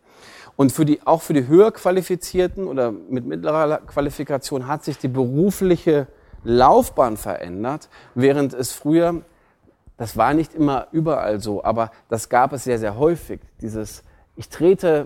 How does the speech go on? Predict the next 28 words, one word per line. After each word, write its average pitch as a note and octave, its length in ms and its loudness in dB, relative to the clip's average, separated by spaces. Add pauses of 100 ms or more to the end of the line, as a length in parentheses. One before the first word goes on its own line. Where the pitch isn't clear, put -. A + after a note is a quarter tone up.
mit B2+ 300 -8
achtzehn, C#3+ 480 -4
neunzehn, B2 800 -4
zwanzig, - 480 -4
einundzwanzig B2+ 580 -6
in A#2 60 -6
einem A2 160 -4
Betrieb D#3 340 -6
ein, A#2+ 240 -4
mache A#2 160 -6
da B2 80 -6
meine A2+ 300 -6
Ausbildung, C3 680 -6 (580)
ähm, B2 420 -2 (200)
und B2+ 340 -8 (380)
mit B2+ 160 -14
fünfundsechzig D3+ 560 -4
gehe C3 140 -6
ich C3+ 80 -8
in C#3 60 -4
diesen C3 180 -6
Betrieb C3 320 -8
in B2+ 80 -4
die B2 60 -2
Rente. B2 340 -6 (840)
Das B2 200 0
war C3+ 460 -2 (840)
ein, A#2+ 300 -8